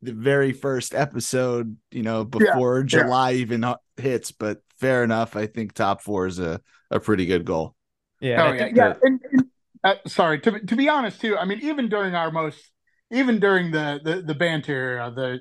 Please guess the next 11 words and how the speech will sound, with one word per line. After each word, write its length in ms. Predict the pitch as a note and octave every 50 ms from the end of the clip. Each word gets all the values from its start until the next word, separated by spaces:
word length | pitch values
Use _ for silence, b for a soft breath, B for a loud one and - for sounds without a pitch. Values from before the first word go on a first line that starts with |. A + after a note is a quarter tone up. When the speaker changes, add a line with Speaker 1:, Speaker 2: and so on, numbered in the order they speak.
| -
Speaker 2:
you 100 | - C#3+
know, 140 | C3+ C3 B2+
the 140 | B2 C#3 C#3+
era 340 | C#3+ C#3 C#3 C#3 C3 B2+ B2
of, 80 | A#2 - _ _ _ _ _ _ _ - - - -
which 260 | - E3+ D#3+ C#3+ - -
was 100 | E3+ C#3+ - _ _
just 300 | - - G3 F3 - -
a 60 | D3+ - _
total 280 | - - F#3+ E3+ D3+ C#3
disaster. 560 | B2 A2+ G#2+ C3 A#2 A2 - - - - -